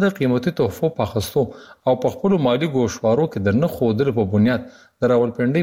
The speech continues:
په آډیاله جیل کې بندي دی. شاه محمود قریشي هم د سایفر مقدمه کې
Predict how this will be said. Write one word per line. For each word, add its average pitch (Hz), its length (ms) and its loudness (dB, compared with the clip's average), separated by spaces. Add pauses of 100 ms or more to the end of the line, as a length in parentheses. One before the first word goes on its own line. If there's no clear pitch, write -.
په - 40 2 (120)
آډیاله 123 480 2
جیل 147 180 0
کې 147 220 -2
بندي 104 260 2
دی. 98 60 2 (500)
شاه 117 240 2
محمود 120 320 0
قریشي 113 340 0
هم 143 80 0 (560)
د 139 180 4
سایفر 165 380 0
مقدمه 135 400 0
کې 127 80 0